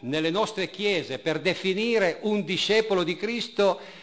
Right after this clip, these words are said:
è un termine un po' derivato, il termine credente,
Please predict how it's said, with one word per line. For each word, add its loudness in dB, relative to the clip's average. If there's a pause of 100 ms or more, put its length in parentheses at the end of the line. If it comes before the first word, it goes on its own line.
(300)
è 2
un 0
termine 4
un 0
po' 4
derivato, 2
il -10
termine -2
credente, -6